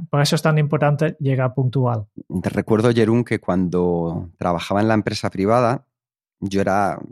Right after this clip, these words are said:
Speaker 2: bueno, bastante jovencito y llevaba un equipo de, de veinte personas.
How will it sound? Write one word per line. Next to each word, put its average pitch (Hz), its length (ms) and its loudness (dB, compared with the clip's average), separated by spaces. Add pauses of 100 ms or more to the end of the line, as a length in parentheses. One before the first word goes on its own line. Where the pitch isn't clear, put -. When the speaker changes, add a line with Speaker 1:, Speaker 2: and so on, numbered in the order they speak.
(140)
Speaker 2:
bueno, - 260 -8 (480)
bastante 127 340 2
jovencito 143 600 2
y 110 200 2
llevaba 92 220 4
un 104 140 4
equipo 101 420 -2
de, 80 340 0
de 55 140 -6
veinte 82 240 -2
personas. 82 640 -6